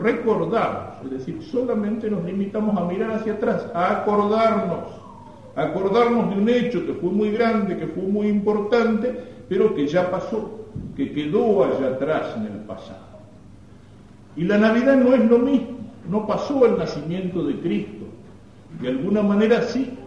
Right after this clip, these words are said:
la primera venida de Cristo es algo que ya se cumplió en la historia. Pero nosotros, como cristianos, nos ubicamos en otro plano, no solamente en el plano del recuerdo.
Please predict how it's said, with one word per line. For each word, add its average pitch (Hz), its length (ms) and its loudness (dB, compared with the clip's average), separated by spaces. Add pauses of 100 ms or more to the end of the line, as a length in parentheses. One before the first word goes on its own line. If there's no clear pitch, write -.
(600)
la 101 120 -10
primera 170 380 2
venida 202 380 6
de 208 140 6
Cristo 202 320 0
es - 140 -2
algo 202 280 2
que 165 100 -2
ya 190 120 0
se 175 200 -2
cumplió 214 600 0
en 139 120 -2
la 120 60 -2
historia. 107 480 -6 (840)
Pero 156 180 -2
nosotros, 240 680 0 (160)
como 190 260 -2
cristianos, 220 680 0 (420)
nos 165 200 -6
ubicamos 208 580 0
en 196 120 0
otro 220 300 0
plano, 175 400 -2
no 220 80 0
solamente 202 580 0
en 151 60 0
el 135 120 0
plano 151 340 -2
del 139 200 4
recuerdo. 131 760 0